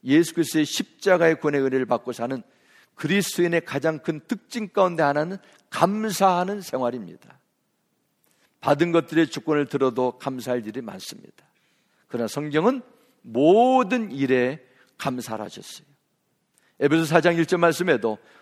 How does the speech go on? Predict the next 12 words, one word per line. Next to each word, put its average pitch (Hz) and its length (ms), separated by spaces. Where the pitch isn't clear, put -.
"여러분은 214 560
부르심을 208 440
받았으니 190 640
그 170 180
부르심에 190 720
합당하게 180 920
살아가십시오." - 760
말합니다. - 360
구원의 139 320
은혜를 139 240
받은 123 320
성도들이 190 560